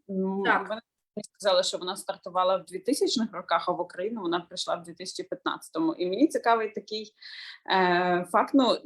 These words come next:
Speaker 1: часто кажуть, що Україна має великий креативний потенціал.
Speaker 2: Мгм.
Speaker 1: Е, і з того, що ви розповідаєте, м, ну, програма справді вистрілила, була супер успішна, бу-, є багато кейсів, де люди створюють свій бізнес. Чи можна порівняти результати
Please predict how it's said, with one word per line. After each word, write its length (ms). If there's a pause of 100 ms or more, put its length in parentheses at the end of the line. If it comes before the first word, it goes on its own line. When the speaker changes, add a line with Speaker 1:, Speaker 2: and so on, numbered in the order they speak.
Speaker 1:
часто 320
кажуть, 300
що 120
Україна 320
має 220
великий 400
креативний 540
потенціал. 640
Speaker 2:
Мгм. 80 (460)
Speaker 1:
Е, 320
і 500
з 100
того, 260
що 160
ви 320
розповідаєте, 960
м, 560
ну, 320
програма 420
справді 380
вистрілила, 600
була 240
супер 360
успішна, 640
бу-, 280
є 200
багато 460
кейсів, 360
де 120
люди 220
створюють 380
свій 140
бізнес. 480
Чи 200
можна 360
порівняти 920
результати 520